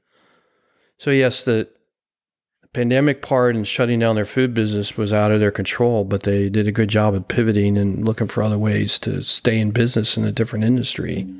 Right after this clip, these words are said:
till such time that pandemic goes away and they go back to making pizzas. All right, so that's swot. Next on the list is Michael Porter's value chain.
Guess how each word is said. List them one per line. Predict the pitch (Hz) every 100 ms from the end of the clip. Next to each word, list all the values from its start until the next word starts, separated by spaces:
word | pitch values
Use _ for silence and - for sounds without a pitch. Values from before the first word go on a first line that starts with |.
| - - -
till | 151
such | - 123 -
time | 123 117 110
that | 107 -
pandemic | 127 110 107 107
goes | 117 104
away | 107
and | 110
they | 104
go | 107
back | 101 104
to | -
making | 107 - 98
pizzas. | - 151 - - - _ _ _ _ - - _ _ _ _ _ - - _ _ _ _ _ _ _ _ _ _ -
All | 143
right, | 131 147 156
so | - - -
that's | 147 160 - - - _ -
swot. | - - 143 143 131 135 170 - - -
Next | 147 151 -
on | 156
the | 147
list | 139 143 - 135
is | 135 127 -
Michael | 127 135 143
Porter's | 127 - 127 123 107
value | 117 117 127 120
chain. | 110 - 107 104 110